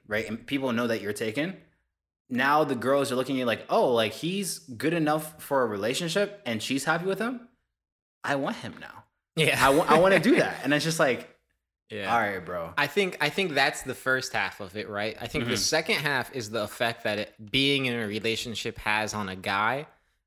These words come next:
Speaker 2: and, like, his, the way he moves basically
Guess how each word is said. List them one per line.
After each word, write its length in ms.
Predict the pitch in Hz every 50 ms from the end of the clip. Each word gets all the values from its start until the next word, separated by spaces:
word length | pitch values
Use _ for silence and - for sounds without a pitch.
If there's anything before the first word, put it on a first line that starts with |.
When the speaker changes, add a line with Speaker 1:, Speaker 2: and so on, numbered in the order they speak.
| _ -
Speaker 2:
and, 160 | - 113 113
like, 180 | 110 110 110 -
his, 560 | - 135 131 127 120 120 117 107 - - - _ _ _ _ _ _ _ _ _ _ _ _ _ _ _ _ _ _ _ _ _ _ -
the 100 | 127 139
way 200 | 147 175 185 170
he 260 | 160 131 160 160 147
moves 460 | 139 135 139 139 139 131 120 117 107
basically 600 | 107 117 120 113 - 110 - - 117 110 104 107